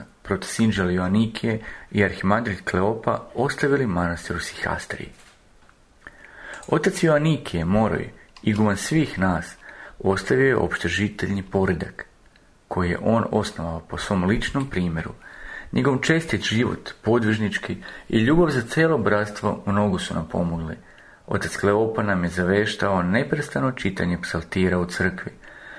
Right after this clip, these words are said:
Svoje mudro učenje koje nas je rukovodilo na putu spasenja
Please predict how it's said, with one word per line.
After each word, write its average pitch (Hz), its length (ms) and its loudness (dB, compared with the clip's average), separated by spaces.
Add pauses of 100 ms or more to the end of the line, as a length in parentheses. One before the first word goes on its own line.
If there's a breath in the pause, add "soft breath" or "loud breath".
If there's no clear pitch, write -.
(220 loud breath)
Svoje 127 340 2
mudro 131 400 4
učenje 90 580 2
koje 90 300 2
nas 90 280 0
je 87 80 2
rukovodilo 107 760 2
na - 140 -4
putu 110 440 -2
spasenja 107 720 2